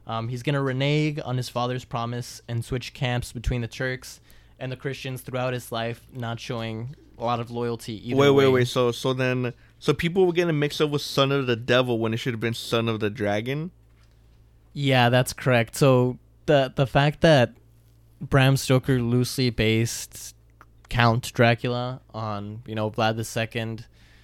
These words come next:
Speaker 1: um, means that his image has been distorted a lot. So they're like, "Oh, if this dude was a vampire, then we're gonna translate his name as being son of the, of the devil," you know, after
Speaker 2: Yeah.
Speaker 1: his pact.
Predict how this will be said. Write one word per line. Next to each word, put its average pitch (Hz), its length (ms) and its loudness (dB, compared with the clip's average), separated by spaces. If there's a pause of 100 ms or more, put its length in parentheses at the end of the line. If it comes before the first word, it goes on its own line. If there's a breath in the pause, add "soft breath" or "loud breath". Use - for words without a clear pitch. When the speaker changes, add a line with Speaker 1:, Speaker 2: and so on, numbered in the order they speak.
(300 soft breath)
Speaker 1:
um, 104 720 -4
means 117 320 -4
that 110 180 -2
his 110 160 -4
image 117 200 -4
has 113 140 -6
been 110 180 -4
distorted 113 420 0
a 117 60 0
lot. 113 360 2
So 107 180 -4
they're 107 180 -2
like, 101 240 -8
"Oh, 123 320 4
if 104 160 -2
this 113 180 -4
dude 113 200 -8
was 107 160 -8
a 107 60 -10
vampire, 107 640 -6
then 104 460 -8 (600 soft breath)
we're 110 280 -4 (260)
gonna 110 240 0
translate 107 500 -4
his 104 140 -10
name 107 180 -6
as 101 80 -8
being 104 300 -2
son 107 320 0
of 101 340 0
the, 98 560 0
of 104 100 -4
the 110 100 -4
devil," 107 600 -2
you 98 100 -14
know, 101 320 -10 (200)
after 113 280 -2
Speaker 2:
Yeah. 113 80 0
Speaker 1:
his 110 120 -4
pact. 107 420 -4